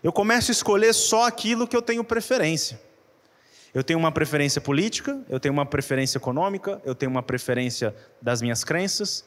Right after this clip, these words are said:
E eu começo a consumir só aquilo. E eu não tô dizendo que tá errado, tá? Mas eu começo a encontrar, muitas vezes,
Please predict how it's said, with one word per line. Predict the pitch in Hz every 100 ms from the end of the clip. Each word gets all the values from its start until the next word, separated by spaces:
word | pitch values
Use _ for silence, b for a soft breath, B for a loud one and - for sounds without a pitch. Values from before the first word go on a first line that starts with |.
| b b b _ _ b b b b
E | 139
eu | 196
começo | 214 233 214 233 - 240
a | 226
consumir | 233 254 - 240 254
só | - 262
aquilo. | 262 254 190 135
E |
eu | 180
não |
tô | 202
dizendo | 185 185
que | 214
tá | 220
errado, | 185 139 123 107 - - _
tá? | - 127 139 - _ _ B B B B B
Mas | 202 233
eu | 269
começo | 269 247 285 285
a |
encontrar, | 294 262 233 202 190 165 131 67 -
muitas | 220 247 185 143
vezes, | 165 240 214 143 113 - -